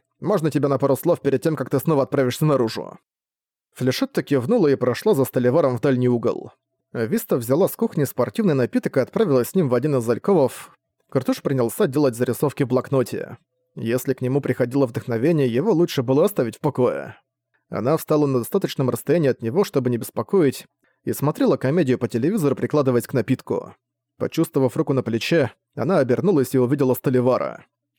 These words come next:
Столивар тихо заговорил. «Судя по твоему виду, тебе бы не повредил душ. Согрейся, вытрись насухо и переоденься в удобную одежду. Вместо тебя в патруль пойдет Стояк, а ты можешь пойти со мной через несколько часов».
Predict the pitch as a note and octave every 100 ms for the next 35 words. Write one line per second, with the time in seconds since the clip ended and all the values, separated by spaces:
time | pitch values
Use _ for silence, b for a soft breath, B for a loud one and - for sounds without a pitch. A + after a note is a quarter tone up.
0 | - - A#2+ A#2 A2 D3+ - C#3+ C3 B2+
1 | C3+ A#2+ G#2 D2 A#2+ _ _ _ _ _
2 | _ - C#3+ B2+ B2+ C3 C3+ C3+ B2+ D3
3 | C3+ C#3 C3 C3 D#3 G3+ E3+ B2+ A#2+ A2
4 | G#2+ - - _ _ _ _ - B2 A#2+
5 | D3 C#3 C3+ B2 - - C3+ E3+ C#3 C#3+
6 | C3 C3+ C#3 B2 - _ A3 F#3 C3+ C3+
7 | D3+ C#3 C3 C3+ B2 B2+ A#2 A2+ - F#2+
8 | - - _ _ _ - A#2 C3+ C3+ C3
9 | C3+ C#3 - C3 C#3+ C3 B2+ A#2+ - B2+
10 | C#3+ - _ _ _ A#3 D#3+ C#3+ B2+ -
11 | B2+ C#3 B2 A#2 C#3 F#3 G3+ B2+ - -
12 | - - G2+ - -